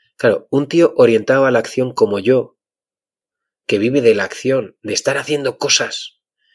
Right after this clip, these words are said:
de repente está en medio del Atlántico, que no te puedes bajar, con otros cuatro, en un espacio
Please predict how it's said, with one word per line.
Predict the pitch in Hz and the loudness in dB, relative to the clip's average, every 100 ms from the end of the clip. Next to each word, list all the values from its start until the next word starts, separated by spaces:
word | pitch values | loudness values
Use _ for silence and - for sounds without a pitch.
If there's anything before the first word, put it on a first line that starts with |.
| _ _ - | _ _ -10
de | |
repente | - 131 127 | -2 -2 0
está | 135 107 | -2 -2
en | |
medio | 104 131 147 | -2 4 6
del | 147 | 6
Atlántico, | 135 135 139 160 | 4 2 0 0
que | 117 | 0
no | 101 | 0
te | 107 | -2
puedes | 117 110 | 2 2
bajar, | 113 - - _ _ _ _ _ _ | 2 0 -2 _ _ _ _ _ _
con | - 104 | -6 -4
otros | 101 104 - | -4 -6 -2
cuatro, | 117 123 - 214 - _ _ - - - _ | 2 4 2 -4 -10 _ _ -20 -20 -20 _
en | 110 110 | -4 -2
un | 139 | 0
espacio | 135 - 147 - 113 - | 0 0 -2 0 -4 -4